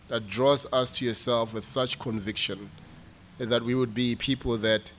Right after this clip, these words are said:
truly honor you and truly love you. In the precious name of our Lord and Savior Jesus Christ, we pray this.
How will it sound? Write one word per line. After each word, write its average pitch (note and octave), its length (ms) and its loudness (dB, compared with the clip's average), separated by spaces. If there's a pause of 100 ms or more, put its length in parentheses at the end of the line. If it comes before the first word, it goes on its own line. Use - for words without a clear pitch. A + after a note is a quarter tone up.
(320)
truly C3 520 2
honor B2+ 260 4
you F#2+ 240 0
and G2 180 -4 (200)
truly A#2+ 300 0
love G#2+ 320 -2
you. F#2+ 140 -8 (1300)
In A#2+ 140 2
the A2 80 2
precious B2 420 2
name A2 220 4
of G#2 100 0
our G#2 80 4
Lord G2+ 140 2
and G#2 100 0
Savior G2+ 260 -2
Jesus G2+ 300 -4
Christ, F#2 560 -4 (720)
we G2 120 0
pray G2 320 0
this. F#2+ 360 -8